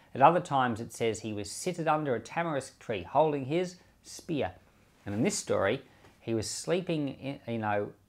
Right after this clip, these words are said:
in the wag-, among the wagons with his spear next to his head,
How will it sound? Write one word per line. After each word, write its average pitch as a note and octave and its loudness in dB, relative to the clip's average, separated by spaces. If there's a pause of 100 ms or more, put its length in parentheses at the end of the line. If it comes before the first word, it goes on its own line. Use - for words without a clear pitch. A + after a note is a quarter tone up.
in F3 0
the E3 2
wag-, A2 6
among B2+ 2
the A#2+ 4
wagons G#2 4
with A2+ -4
his G#2 -4
spear D3 4 (280)
next F3 -4
to B2+ -2
his G#2 -2
head, E3 2